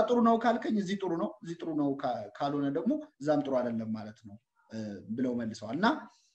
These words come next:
ዘመኑ ጥሩ የሚሆነው እንዴት ነው? አሁን መጪው ዘመን ጥሩ ይሁን ከተባለ ከኛ ከውስጥ ነው የሚጀምረው። ቅዱስ ጳውሎስ በጣም ድንቅ ቃል ነው። "በልባችሁ መታደስ ተለወጡ እንጂ ይችን ዓለም አትምሰሉ።" በሌላ ቦታ ደግሞ "በአእምሯችሁ መንፈስ ታደሱ"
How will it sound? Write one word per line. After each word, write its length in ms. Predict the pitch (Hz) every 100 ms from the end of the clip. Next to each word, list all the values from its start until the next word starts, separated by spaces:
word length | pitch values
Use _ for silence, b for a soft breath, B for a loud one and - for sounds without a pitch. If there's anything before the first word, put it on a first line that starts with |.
| b -
ዘመኑ 460 | 120 131 254 269 262 254
ጥሩ 140 | 240
የሚሆነው 360 | 214 196 170 160
እንዴት 220 | 139 131
ነው? 100 | 131
አሁን 180 | 156 175
መጪው 280 | 165 165 208
ዘመን 280 | 202 202 208
ጥሩ 160 | 208 214
ይሁን 200 | 208 196
ከተባለ 400 | 175 165 165 220 294
ከኛ 260 | 262 233 190
ከውስጥ 300 | 175 170 165
ነው 120 | - 143
የሚጀምረው። 460 | 135 131 127 113 113
ቅዱስ 220 | 196 254
ጳውሎስ 340 | 240 240 240 240 B B
በጣም 280 | 175 - 240
ድንቅ 240 | 208 208 -
ቃል 200 | - 170
ነው። 120 | 131 117
"በልባችሁ 640 | 147 196 208 208 208 233
መታደስ 480 | 190 - 220 208 220
ተለወጡ 400 | - 196 196 202 208
እንጂ 160 | 208 240 240 B _ _ 135
ይችን 240 | - 208
ዓለም 240 | 196 180
አትምሰሉ።" 500 | 160 151 151 143 127 110 - _ _ _
በሌላ 240 | 147 190 226
ቦታ 200 | 220 220 226
ደግሞ 220 | 208 240 240
"በአእምሯችሁ 680 | 170 185 202 202 190 190 208
መንፈስ 360 | 160 165 202 202
ታደሱ" 460 | - 156 147 139